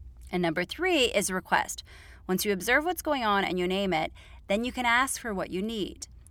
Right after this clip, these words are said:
So going back to my example, I requested that we dial back the training to make it a little bit more simple for me. So overall, what you're trying to do with these three steps of observe,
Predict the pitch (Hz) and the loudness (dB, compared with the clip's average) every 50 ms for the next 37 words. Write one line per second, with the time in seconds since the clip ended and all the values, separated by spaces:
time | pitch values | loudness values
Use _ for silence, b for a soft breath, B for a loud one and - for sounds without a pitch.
0 | - - - - 190 175 180 175 175 190 196 220 - - 254 226 196 185 165 175 | -20 -20 -12 -8 -2 0 2 4 6 6 4 4 4 0 -2 -2 -2 -2 0 0
1 | 160 160 156 175 160 185 220 b b b b b b - - 180 160 175 175 - | -2 0 0 -2 -2 -2 -4 b b b b b b -2 -2 0 0 -2 -4 -2
2 | - - 359 370 - - 226 196 185 175 196 165 180 190 160 185 170 165 160 165 | 0 0 0 0 2 2 2 2 2 2 0 -2 -2 -2 0 2 4 4 4 4
3 | 165 156 170 147 - - - - - - - - - 392 381 359 285 240 214 190 | 4 2 0 -2 -2 -4 -6 -10 -12 -12 -12 -10 -8 -4 -2 0 0 0 2 2
4 | 185 185 190 196 190 - 214 202 185 180 - 196 170 165 160 160 156 180 170 180 | 2 2 0 -2 -2 -4 -2 0 0 0 -2 -2 -2 -2 -2 -2 -4 -4 -4 -4
5 | 170 185 180 - 165 165 160 156 156 - - 175 165 - 160 156 - - - - | -4 -4 -4 -4 -4 -2 -2 -2 -4 -4 -4 -4 -4 -4 -6 -8 -8 -8 -10 -10
6 | - - - - 196 190 - - - B B B B B B B B B B B | -8 -10 -10 -10 -12 -16 -18 -20 -20 B B B B B B B B B B B
7 | - - 240 202 240 285 330 381 403 370 302 233 196 196 202 220 240 226 - - | -6 -4 2 6 8 8 8 8 6 6 8 8 10 10 8 6 6 4 0 -2
8 | - 226 - - 240 247 247 262 226 196 196 196 202 208 208 196 - 185 185 175 | -2 -4 -2 0 0 0 2 0 -2 -2 -2 0 0 -2 -2 -2 -2 -2 -2 -2
9 | - - - - 185 185 180 180 - - - - 277 320 302 254 240 226 - - | -4 -8 -10 -8 -6 -4 -4 -4 -4 -6 -6 -4 -2 2 2 2 2 2 0 -4
10 | - - 180 185 185 170 165 170 170 180 180 180 190 208 254 294 - | -4 -4 -2 -2 -4 -4 -6 -6 -4 -2 0 0 2 0 0 -2 -4